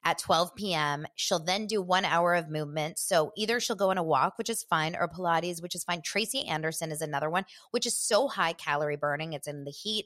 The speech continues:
and it's a lot of cardio and a lot of movement. And she is, then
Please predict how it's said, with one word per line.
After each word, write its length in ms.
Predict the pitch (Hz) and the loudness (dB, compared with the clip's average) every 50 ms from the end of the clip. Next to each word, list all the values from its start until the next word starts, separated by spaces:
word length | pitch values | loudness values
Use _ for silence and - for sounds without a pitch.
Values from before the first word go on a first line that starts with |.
| - | -8
and 100 | 156 151 | -12 -14
it's 140 | 139 123 - | -14 -12 -12
a 60 | 151 | -10
lot 240 | 143 147 147 156 151 | -6 -4 -2 -2 -2
of 100 | 143 151 | -4 -8
cardio 640 | - - - - 196 190 196 214 202 190 190 190 175 | -12 -8 -2 2 2 2 2 4 2 4 4 4 2
and 140 | - 113 165 | 2 0 0
a 60 | 156 | 0
lot 220 | 151 151 143 143 143 | 2 4 4 4 4
of 120 | 131 147 | 0 -4
movement. 560 | 156 175 190 214 202 190 196 196 196 196 180 - - - - - - - - - - | -4 -4 -2 -4 -2 -2 0 0 0 0 0 -4 -10 -16 -16 -16 -16 -16 -16 -8 -4
And 160 | - 233 233 208 | -2 0 0 2
she 280 | - - - 240 220 | 2 2 2 2 4
is, 280 | 214 208 202 196 190 - _ _ _ _ _ _ _ _ 165 | 4 4 2 2 -2 -6 _ _ _ _ _ _ _ _ _
then 540 | 160 233 269 320 320 294 220 180 185 196 208 | 2 2 4 4 4 4 2 2 0 -2 -4